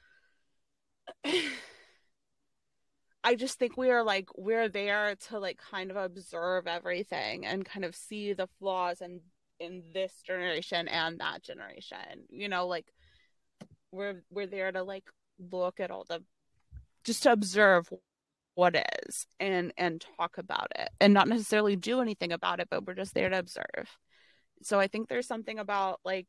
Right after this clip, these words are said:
your frustration that you're talking about, like, that's just, like, you just, you're just there to observe, and that's okay. And, like, that's what you're supposed to do. Whether or not you can, like, do anything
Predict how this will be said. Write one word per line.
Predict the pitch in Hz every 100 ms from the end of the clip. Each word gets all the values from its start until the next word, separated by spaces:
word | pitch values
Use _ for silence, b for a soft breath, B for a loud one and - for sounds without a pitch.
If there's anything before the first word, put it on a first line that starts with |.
| _
your | 202 190 190
frustration | 185 208 208 - 190 175 214 185
that | 160
you're | 185
talking | - 156 175 180
about, | 170 170 165 160 - _ _ -
like, | 170 160 _
that's | 175 175 -
just, | 165 -
like, | 190 165 _ _ _ _ _ _ _ _ _ _ _ -
you | 226 214
just, | 202 - -
you're | 196 202 202
just | 214
there | 220 226
to | 226
observe, | 226 220 302 110 - - -
and | 185
that's | 175 170 220
okay. | 214 175 107 - -
And, | 190 185 185 _ _ _ _ _ _ _ _ -
like, | 190 185
that's | 175 -
what | 180
you're |
supposed | 196 180 -
to | 196
do. | 185 - - _ b b b b b b b b _ _ _
Whether | 196 214 214 208
or | 208
not | 185 -
you | 202
can, | 202 208
like, | 190 185 165
do | 196 214 233
anything | 240 226 214 - 185 170 170 180